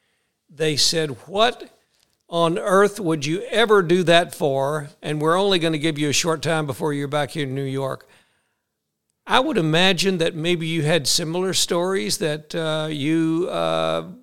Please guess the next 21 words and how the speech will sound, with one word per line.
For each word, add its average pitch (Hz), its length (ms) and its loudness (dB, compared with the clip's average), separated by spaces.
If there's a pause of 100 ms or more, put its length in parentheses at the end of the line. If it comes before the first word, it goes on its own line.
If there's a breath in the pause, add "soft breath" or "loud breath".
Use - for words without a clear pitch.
(120)
could 156 260 -8
tell 185 440 -2
about 156 400 -4
the 151 100 -6
friends 170 400 -4
or 151 80 -4
family 165 460 -4
that, - 360 -10
uh, 160 140 -4
you 165 560 -6
said, 165 540 -2 (480 soft breath)
uh, 160 200 -4
when 156 280 -4
you 165 160 0
announced 156 340 0
that 156 180 -4
you 180 80 -4
were 151 120 -2
going 151 260 -4
to 139 140 -4
Hindman, 160 720 -2